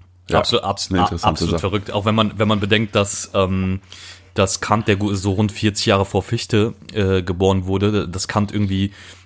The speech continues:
Speaker 2: bis achtzehnhundertvier, also Kant ist ja wirklich, Kant ist achtzig geworden, tatsächlich. Ähm, aber, ähm, ja, auch er nicht, natürlich auch er nicht ohne,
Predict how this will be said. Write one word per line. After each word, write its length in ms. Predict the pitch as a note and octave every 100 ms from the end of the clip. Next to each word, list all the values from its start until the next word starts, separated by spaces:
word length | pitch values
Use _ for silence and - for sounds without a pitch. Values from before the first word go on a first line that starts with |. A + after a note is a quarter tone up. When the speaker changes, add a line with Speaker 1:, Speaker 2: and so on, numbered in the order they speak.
| -
Speaker 2:
bis 380 | F#2+ A2+ -
achtzehnhundertvier, 560 | - - - A2 F#2+ A#2+
also 100 | A2
Kant 160 | - A2
ist 60 |
ja 100 | G#2
wirklich, 240 | A2+ - -
Kant 240 | A#2 A2+
ist 80 | -
achtzig 460 | A2 - - E3
geworden, 460 | - A#2 B2+ D3 E3 -
tatsächlich. 500 | B2 B2 - C#3+ - - - - -
Ähm, 520 | G#2+ G#2+ G#2 G#2+ G#2 G#2 - _ _ - - -
aber, 1000 | G2 G2 G2 G2 F#2+ F#2+ F#2+ - F#2+ F#2
ähm, 120 | F#2
ja, 140 | F#2 F2+
auch 180 | F#2 -
er 200 | A2 G#2+
nicht, 420 | G#2 A2 - -
natürlich 380 | G#2 G#2+ G2 F#2+
auch 100 | -
er 140 | G2+
nicht 180 | G2 -
ohne, 440 | G2 G2 F#2+ F#2